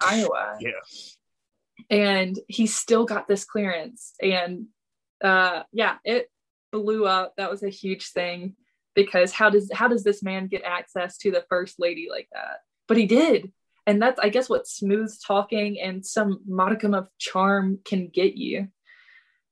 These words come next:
Speaker 1: to the first lady, even when you're, um, um, a serial killer. <laughs>
Speaker 2: Like, legit, I, I'm trying to think of whatever, like, you know, convict, whatever I'm trying to think. <laughs> Like,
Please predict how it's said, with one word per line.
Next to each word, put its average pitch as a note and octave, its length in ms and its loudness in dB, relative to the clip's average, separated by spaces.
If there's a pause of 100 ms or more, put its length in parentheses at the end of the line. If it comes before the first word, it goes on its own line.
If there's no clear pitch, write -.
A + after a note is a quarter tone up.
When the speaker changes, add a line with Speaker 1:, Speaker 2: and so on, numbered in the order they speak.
(640)
Speaker 1:
to A#3+ 160 6
the A#3+ 120 8
first A3 260 2
lady, F#3+ 400 2
even G3+ 380 0
when G3 320 -2
you're, F#3 480 -4
um, F#3 320 -4
um, F#3 600 -2 (360)
a G#3+ 140 4
serial A#3 320 0
killer. F#3 300 -4 (560)
<laughs> B3 60 2 (480)
Speaker 2:
Like, A#2 380 0 (260)
legit, B2+ 760 -2 (100)
I, A#2 220 -2
I'm C#3 100 2
trying C#3+ 200 0
to C3 40 0
think C3+ 200 -2
of C3 60 -4
whatever, B2 320 0
like, A2+ 240 -2
you A2 120 -6
know, G2 180 -6
convict, A2+ 800 -2
whatever G#2+ 260 -2
I'm A2 80 -6
trying A2 140 -12
to G#2 60 -18 (440)
think. G#3+ 240 -4
<laughs> - 60 -14
Like, E3 260 0